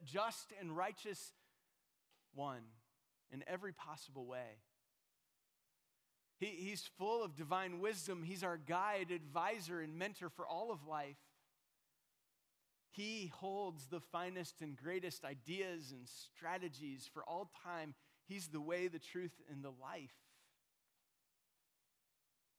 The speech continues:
So, church, let's follow him. "His name shall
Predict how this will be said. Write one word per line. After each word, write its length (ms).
So, 100
church, 320
let's 260
follow 400
him. 140
"His 160
name 220
shall 440